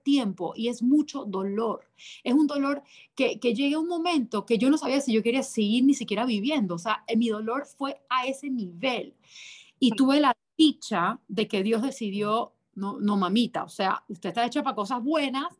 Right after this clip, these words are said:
y, y, pues, digamos que muchas cosas me pasaron que me levantaron del piso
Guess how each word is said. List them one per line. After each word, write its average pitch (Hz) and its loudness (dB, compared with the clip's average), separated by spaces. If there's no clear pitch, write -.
y, 233 -8
y, 226 -8
pues, 220 -10
digamos 233 -4
que 233 -8
muchas 262 0
cosas 262 -2
me 285 2
pasaron 233 -2
que 220 -2
me 202 -2
levantaron 196 -4
del 196 -6
piso 233 -4